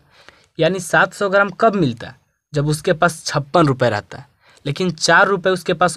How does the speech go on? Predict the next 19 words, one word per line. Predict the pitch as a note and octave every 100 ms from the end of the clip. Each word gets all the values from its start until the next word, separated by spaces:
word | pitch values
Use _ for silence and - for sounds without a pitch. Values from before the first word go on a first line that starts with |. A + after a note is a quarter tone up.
| -
और | D#3 E3+
बच | D3 C#3
रहा | C3 C3 C3+
है, | E3 G#3 _ - _
तो | C#3+
चार | C#3 - D#3+ F3
रुपये | F3 E3+ E3+
जो | D#3
बच | D3+ D3+ C#3+
रहा | D#3
है |
उसका | D3 - D#3+
पचास | - C#3 D3+ D3
ग्राम | C#3 D#3 D#3+ -
और | C3+ C3+
हो | A#2+
जाएगा, | A2 G2+ G#2+
ठीक | D#3+ D#3+
है। | F#3+